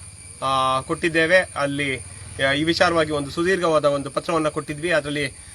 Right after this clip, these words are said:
ಆ, ಏಳು ಅಂಶಗಳು ಇತ್ತು. ಅದಕ್ಕೆ ಆನಂತರ ಬರೋಣ. ಈ ಸಂದರ್ಭದಲ್ಲಿ ನಾವು ಮತ್ತೆ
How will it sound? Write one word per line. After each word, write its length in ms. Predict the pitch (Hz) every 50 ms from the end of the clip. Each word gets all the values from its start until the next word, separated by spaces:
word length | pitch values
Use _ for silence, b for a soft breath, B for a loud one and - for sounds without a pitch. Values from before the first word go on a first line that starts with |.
| B B B
ಆ, 60 | 135 135 131 131 131 131 127 123 - - - - -
ಏಳು 220 | 160 180 180 170
ಅಂಶಗಳು 440 | 160 156 - 165 151 156 147 139 139
ಇತ್ತು. 360 | 139 - - 190 190 165 - - -
ಅದಕ್ಕೆ 300 | 135 139 139 135 - 143
ಆನಂತರ 520 | 131 120 - - 147 147 151 147 143 151
ಬರೋಣ. 300 | 143 143 151 156 151 160 185 - - - B B B B B B B B B - - - - - - - - - - -
ಈ 100 | 180 208
ಸಂದರ್ಭದಲ್ಲಿ 580 | 202 214 196 202 196 185 185 175 180 185 202 202
ನಾವು 260 | 185 175 175 170 165
ಮತ್ತೆ 400 | 160 170 - - 196 180 180